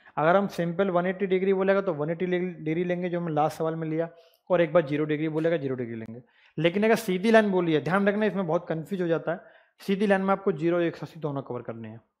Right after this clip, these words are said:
कितना हो? ग्यारह ग्यारह बार हो गए। तीन दिन पूछा है, कितने होते तीन दिन में? बहत्तर घंटे होते हैं। बारह छींक बहत्तर,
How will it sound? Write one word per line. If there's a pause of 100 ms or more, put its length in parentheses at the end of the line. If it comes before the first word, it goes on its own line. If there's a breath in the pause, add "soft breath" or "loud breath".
(140)
कितना
हो?
ग्यारह
ग्यारह
बार
हो
गए।
तीन
दिन
पूछा
है,
कितने
होते
तीन
दिन
में? (440 soft breath)
बहत्तर
घंटे
होते
हैं। (300 soft breath)
बारह
छींक
बहत्तर,